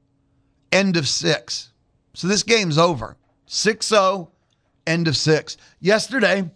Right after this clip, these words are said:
my M-, M L B expert, Joe Sheehan of the Joe Sheehan Newsletter, explained that the secret to the Rangers' start has been their bullpen. He also said it wasn't sustainable,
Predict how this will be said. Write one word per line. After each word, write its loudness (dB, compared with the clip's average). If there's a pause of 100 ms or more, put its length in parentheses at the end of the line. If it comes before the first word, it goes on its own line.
(200)
my -2
M-, 0 (160)
M 0
L 2
B -4
expert, 0
Joe 2
Sheehan -4
of -6
the -6
Joe -2
Sheehan -4
Newsletter, 0 (320)
explained 0
that -6
the -4
secret -2
to -2
the 2
Rangers' 0
start 0 (300)
has -4
been 0
their 0
bullpen. 0
He -4
also -2
said 0
it -2
wasn't 0
sustainable, 0